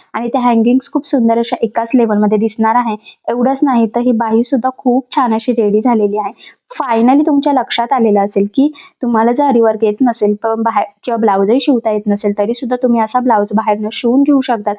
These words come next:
आणि असे छानसे हँगिंग बनवून तुमचा ब्लाऊज खूप सुंदर असा आरी वर्कला टच होईल असा डिझायनर बनवू शकता. आणि नक्कीच ह्या ब्लाऊजमुळे आपल्या साडीला आणि ब्लाऊजला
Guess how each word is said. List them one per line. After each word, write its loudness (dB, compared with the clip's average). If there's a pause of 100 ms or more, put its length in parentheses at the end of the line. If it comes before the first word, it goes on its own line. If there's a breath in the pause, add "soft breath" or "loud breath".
(280 loud breath)
आणि -2
असे -2 (120)
छानसे -2
हँगिंग 2
बनवून -2 (340 loud breath)
तुमचा -2
ब्लाऊज 0
खूप -8
सुंदर 0
असा -2 (140)
आरी 2
वर्कला 2 (140)
टच -8
होईल -2 (200)
असा -2
डिझायनर 0
बनवू 2
शकता. -4 (440 loud breath)
आणि -2
नक्कीच 0
ह्या 2
ब्लाऊजमुळे 2
आपल्या 0
साडीला 0
आणि 0
ब्लाऊजला -2